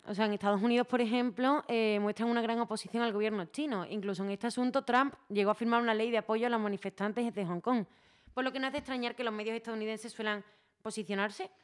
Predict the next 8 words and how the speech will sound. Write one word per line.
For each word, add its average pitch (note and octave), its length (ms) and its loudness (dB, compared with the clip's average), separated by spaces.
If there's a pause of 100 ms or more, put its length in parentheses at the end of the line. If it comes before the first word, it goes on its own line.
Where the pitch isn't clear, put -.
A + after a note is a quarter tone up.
(380)
en G#3+ 120 -2
cierta A3 260 -2
medida, A3 340 2
a B3 40 -4
favor G3 280 -2
de F#3 80 -4
estas F3+ 140 -8
protestas. F#3 520 -6